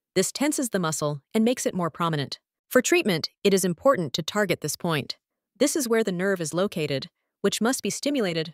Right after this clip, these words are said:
one to two seconds. The rest of the muscle should be massaged for three minutes.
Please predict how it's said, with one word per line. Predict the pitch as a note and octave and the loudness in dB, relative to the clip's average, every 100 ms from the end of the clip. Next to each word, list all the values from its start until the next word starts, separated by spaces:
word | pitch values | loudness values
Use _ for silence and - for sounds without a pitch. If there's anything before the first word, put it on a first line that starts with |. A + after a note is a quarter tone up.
| - | -4
one | A3+ A#3+ | -2 -2
to | |
two | G#3+ G3 | -4 -6
seconds. | - E3 D#3+ - - _ _ _ _ _ _ _ | -4 -4 -4 -6 -8 _ _ _ _ _ _ _
The | E3+ | 0
rest | F3 A3+ F#3 | 2 2 -2
of | |
the | F3 | -4
muscle | E3 D#3+ E3 E3 | -4 -4 -6 -6
should | - | -4
be | F3+ | -2
massaged | E3+ D#3+ A#3 G3 D#3 - | -2 -2 -2 -2 -2 -6
for | E3+ | -6
three | - F3 | -2 0
minutes. | E3+ F3+ - - | 0 -2 -2 -6